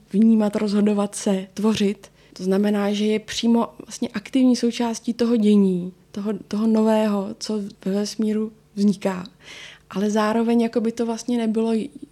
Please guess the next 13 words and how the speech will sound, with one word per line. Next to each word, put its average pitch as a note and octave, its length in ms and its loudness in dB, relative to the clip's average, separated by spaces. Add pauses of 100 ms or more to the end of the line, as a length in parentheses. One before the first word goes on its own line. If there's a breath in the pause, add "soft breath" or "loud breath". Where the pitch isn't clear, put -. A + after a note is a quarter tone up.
(220)
jeho G3+ 480 0 (280)
dění, G3 360 -2 (300 soft breath)
jako - 180 -6
by A3+ 80 -4
toho A3+ 140 -2
byl G#3+ 180 -2 (240)
zároveň G#3 420 -2
účasten. G3+ 500 -8 (800 loud breath)
A F#3+ 260 -4 (220 loud breath)
to A3 80 -2
je A3+ 100 0 (120)
zajímavá A3+ 540 2
věc, F#3 380 -2